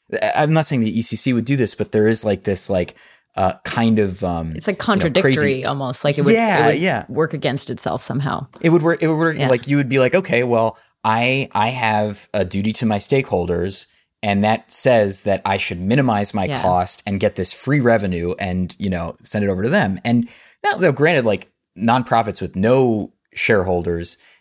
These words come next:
Speaker 1: they, they have, I think, sort of a similar problem, uh, in that, like, a lot of the times it just enriches the people that are high level, you know, high level at
Speaker 2: Mm.
Speaker 1: that, at those nonprofits, right? So it's not like that's, that's a unique problem, but it's,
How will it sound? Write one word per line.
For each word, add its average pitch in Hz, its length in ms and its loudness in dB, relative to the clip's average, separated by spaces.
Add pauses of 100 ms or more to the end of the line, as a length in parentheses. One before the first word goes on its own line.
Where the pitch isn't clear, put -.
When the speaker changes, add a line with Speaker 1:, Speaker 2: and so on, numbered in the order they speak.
Speaker 1:
they, 104 280 2
they 110 340 2
have, 95 320 0
I 87 80 0
think, - 480 -6 (160)
sort 101 220 -2
of 82 60 -4
a 78 40 -6
similar 120 460 2
problem, 92 640 0 (340)
uh, 87 360 2
in 104 160 0
that, 98 240 0
like, 87 340 -2 (100)
a 90 80 -6
lot 98 180 2
of 117 60 -2
the 92 60 -4
times 90 300 -6
it 80 80 -8
just - 240 -10
enriches 98 680 -2
the 85 100 -4
people 87 460 -2
that 85 300 -4
are 80 440 -2 (300)
high 95 320 0
level, 107 320 -2
you 98 60 -2
know, - 60 -4
high 90 260 -4
level 87 400 -2
at 71 60 -6
Speaker 2:
Mm. - 60 -8
Speaker 1:
that, - 220 -8
at 90 140 -6
those 87 160 -6
nonprofits, 82 640 -6
right? 104 100 -2
So 202 100 -4
it's 208 100 -4
not 240 120 0
like 104 180 0
that's, - 320 -4
that's 95 300 -4
a 85 40 -8
unique 92 340 -4
problem, 82 380 -10
but 120 160 -2
it's, 120 160 -2